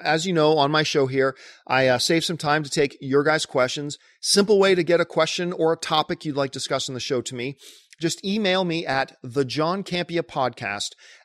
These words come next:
at gmail dot com. Once again, that's the John Campea Podcast at gmail dot com. Just send in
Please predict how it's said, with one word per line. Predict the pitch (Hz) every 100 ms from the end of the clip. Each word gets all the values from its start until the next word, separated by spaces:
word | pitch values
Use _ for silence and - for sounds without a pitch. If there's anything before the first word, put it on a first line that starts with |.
| -
at | 139 139
gmail | 123 135 139 131 123
dot | 117 113 -
com. | 123 101 95
Once | 147 170
again, | 165 156 165 -
that's | - 135 -
the | - 123 175
John | 151 175 175
Campea | 175 170 160 190
Podcast | - 156 127 135 101 101 - _ - _ -
at | 147 156
gmail | 135 131 151 143 135 131 123
dot | 123 117
com. | - 113 98
Just | 127 120 -
send | 170 202 196
in | 202 202